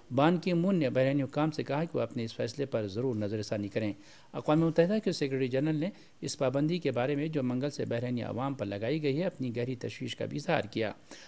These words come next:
اقوام متحدہ کے سیکریٹری جنرل کے سرکاری ترجمان مارٹن نیسیرکی نے کہا کہ بحرین کو چاہیے کہ وہ انسانی حقوق کی پاسداری کے تعلق سے عالمی قوانین کا احترام کرے اور ملک میں پرامن اجتماعات منعقد کرنے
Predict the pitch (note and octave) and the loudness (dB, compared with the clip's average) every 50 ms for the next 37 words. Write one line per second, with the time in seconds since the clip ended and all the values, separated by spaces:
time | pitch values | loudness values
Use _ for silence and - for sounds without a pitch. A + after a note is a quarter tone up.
0 | - - - D3+ - E3+ E3+ F3+ F3 F3+ F3 D#3+ - F3 F3+ A3 A#3 A3+ G#3+ E3 | -14 -10 -10 -4 0 2 4 4 4 4 4 4 4 4 4 4 2 0 0 0
1 | D3 D3+ C#3 C#3 D3 C#3+ C3+ C3+ C#3+ D#3+ E3+ E3 - B2+ A#2 - C3 B2+ C#3+ C#3 | 0 0 0 0 -2 -2 0 0 0 -2 -2 -2 -4 -4 -4 -4 -4 -4 -2 -2
2 | C3+ A#2 - G#2+ G#2+ A2 B2+ C#3 C3+ B2 A2+ G#2+ G#2 G#2+ A#2 C3 C#3+ C#3+ - C#3 | -2 -2 -2 -2 -2 -2 -2 -4 -2 -2 -4 -4 -2 -2 -2 -2 -2 -2 -2 -2
3 | A#2 G2+ - - - - - - - - C3 - - E3+ E3 D#3+ - E3 C#3+ C3 | -2 -4 -4 -8 -20 -20 -16 -8 -4 -2 0 2 4 2 2 2 0 0 0 0
4 | C3 - D3 D#3+ F#3+ F#3+ - D3 C3 A2+ G#2+ A#2 A2+ A#2+ B2+ C#3+ D3+ D#3 D#3+ E3+ | 0 0 0 0 0 -2 -2 -2 -2 -2 -2 -2 0 0 0 2 2 2 2 2
5 | D#3 - - B2 A2 - - C3+ A#2+ C3+ D#3+ F3 F3 - C3+ B2 A#2+ A#2 A#2 B2 | 0 -2 -2 -4 -2 -2 -2 -2 0 0 0 -2 -2 -2 -2 -2 -2 -2 -4 -4
6 | - B2 A#2+ A#2+ A#2 A2 - - D#3 D3 - A2+ G#2 - G#2 G#2 G2+ A2+ A#2+ C3 | -4 -4 -4 -2 -4 -4 -4 -6 -6 -6 -4 -6 -4 -2 -2 -2 -2 -2 -2 -2
7 | C#3+ C3 A2+ G#2 - G#2 A2+ C3+ F3 - - E3+ G3+ - - - - - - - | -2 -4 -6 -4 -4 -2 -2 -2 -2 0 0 0 0 -2 -4 -16 -20 -20 -16 -6
8 | - B2+ C#3 D#3 F#3 G3 G#3 G3 - - A#2 A#2 A2+ B2+ D3 C3+ A#2+ - G2+ G2 | -2 2 4 4 6 4 4 2 0 0 0 2 2 2 2 2 0 0 -2 -2
9 | G#2+ - C3 D3 E3 E3+ - - - E3+ F#3+ F3+ D#3+ C3+ A2 G#2+ B2 C#3+ D#3 D#3+ | -2 -2 -2 0 0 0 0 0 0 2 2 2 2 2 0 0 0 -2 -2 -4
10 | - - C3 B2+ A#2+ G#2+ - - - - - - - - D3 D3 D3+ D#3 D#3+ C#3+ | -6 -4 -2 0 0 -2 -4 -8 -12 -20 -20 -12 -4 0 2 4 6 6 4 4
11 | B2+ A#2 - - B2+ A2+ A#2 A#2+ C3 C3+ C3 G#2+ G#2 B2 C3+ - - G#2+ A2 - | 2 0 -2 -2 -2 -2 0 0 -2 -2 -2 -2 -2 -2 -2 -4 -6 -6 -4 -2
12 | - A#2+ C3 F3+ | -2 0 0 -2